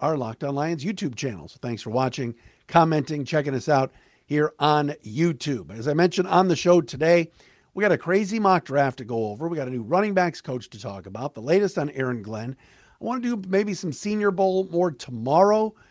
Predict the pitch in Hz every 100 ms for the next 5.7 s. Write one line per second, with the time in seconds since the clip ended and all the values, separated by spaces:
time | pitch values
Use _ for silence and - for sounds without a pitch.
0 | _ - 156 175 175 170 175 170 165 139
1 | 170 147 131 101 170 175 160 151 - 123
2 | 123 127 101 _ _ _ _ 170 214 247
3 | 226 247 - 240 233 190 185 170 147 135
4 | 127 - 95 - _ _ _ _ _ _
5 | _ - 151 156 151 147 151